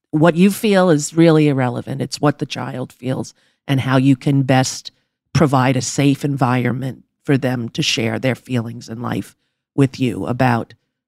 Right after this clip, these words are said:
such a, a deep, deep issue. Good for you, honey. You got any more questions? Send 'em my way. I, uh, I'd love to hear what happens. I'd love to hear what went down with, with all of that, and how did Mother's Day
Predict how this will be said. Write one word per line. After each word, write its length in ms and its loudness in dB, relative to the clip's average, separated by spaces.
such 300 0
a, 320 0
a 80 2
deep, 400 0
deep 380 0
issue. 420 -2
Good 160 4
for 140 2
you, 220 6
honey. 340 0
You 140 0
got 160 4
any 160 2
more 160 4
questions? 560 0
Send 300 2
'em 60 4
my 200 4
way. 320 0
I, 300 0
uh, 300 0
I'd 160 2
love 160 4
to 100 0
hear 180 4
what 140 4
happens. 460 0
I'd 160 -2
love 220 -2
to 80 -6
hear 420 0
what 260 2
went 220 2
down 340 0
with, 220 -8
with 260 -4
all 220 0
of 140 -2
that, 260 -12
and 180 -10
how 160 0
did 140 0
Mother's 360 -2
Day 300 -4